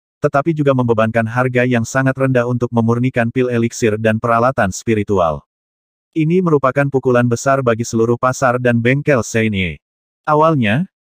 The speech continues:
bengkel Seine masih mempertimbangkan apakah mereka harus menaikkan harga. Sekarang, alangkah baiknya jika mereka memiliki bisnis. "Tidak, kita tidak boleh pergi ke sana sendirian untuk sementara waktu. Sekarang bukan waktu yang tepat."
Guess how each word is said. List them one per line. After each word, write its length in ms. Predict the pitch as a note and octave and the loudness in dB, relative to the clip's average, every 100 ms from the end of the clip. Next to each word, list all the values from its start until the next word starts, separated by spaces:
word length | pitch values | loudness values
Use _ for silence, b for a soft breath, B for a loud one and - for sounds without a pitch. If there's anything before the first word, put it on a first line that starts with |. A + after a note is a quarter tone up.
| _ | _
bengkel 400 | D3 C#3+ D#3 E3+ | 0 0 2 0
Seine 400 | - D3+ C#3+ C#3+ | 0 0 0 0
masih 320 | B2+ - D3 | 0 0 0
mempertimbangkan 720 | C3 A#2+ A2+ A#2 A2+ A#2+ A#2+ A2+ | 0 -2 0 0 0 0 -2 -2
apakah 320 | A2+ A2 A#2 | -2 -2 -2
mereka 400 | A2+ A2 A2+ A#2 | -2 -2 0 -2
harus 320 | A2 B2+ C#3 C#3 | -2 -2 -2 -4
menaikkan 480 | A#2+ G#2+ - A#2 | -2 -2 -2 -2
harga. 480 | G2+ G2 F2+ D#2 - _ _ _ _ _ _ _ | 0 -2 -2 -4 -6 _ _ _ _ _ _ _
Sekarang, 720 | - D3+ D3+ B2 A2 E3 G3 _ _ | -8 0 0 2 0 -2 -8 _ _
alangkah 400 | - C#3+ D3 E3 | -2 0 0 0
baiknya 400 | E3+ D3+ D3 C#3+ | 2 2 2 0
jika 240 | B2+ B2 C3 | 0 0 0
mereka 400 | A#2 A2+ B2+ A#2 | 0 0 0 0
memiliki 480 | A#2 A#2+ B2+ - | 2 2 0 0
bisnis. 640 | A2 G#2 G#2 F#2 - - - _ _ _ - | -2 -2 -4 -6 -6 -12 -16 _ _ _ -2
"Tidak, 320 | D#3 A#2+ E3+ - _ _ | 0 2 0 -2 _ _
kita 320 | - E3 F3 | 0 2 2
tidak 160 | F3+ D3+ | 2 2
boleh 240 | C3 C3 | 4 2
pergi 400 | C3+ C#3 B2 C3+ | 2 0 0 0
ke 80 | C3 | -2
sana 320 | - B2+ B2 | -2 0 0
sendirian 480 | C3 C3+ A#2 A#2 A#2 | 0 0 2 2 0
untuk 240 | B2 B2+ B2 | 0 -4 -4
sementara 560 | - D3 C#3 A#2+ G#2 | -4 -4 0 0 2
waktu. 400 | F#2+ F#2 - E2+ D2 _ _ _ _ _ _ _ | 0 -2 -4 -6 -8 _ _ _ _ _ _ _
Sekarang 480 | - D3 D3+ D#3 E3 | -10 -2 2 2 0
bukan 240 | D3 C#3+ C#3+ | 0 0 2
waktu 400 | C3 B2+ - D3 | 0 0 0 2
yang 160 | C#3+ C3 | 2 0
tepat." 320 | B2+ G#2+ E2+ | 0 0 -2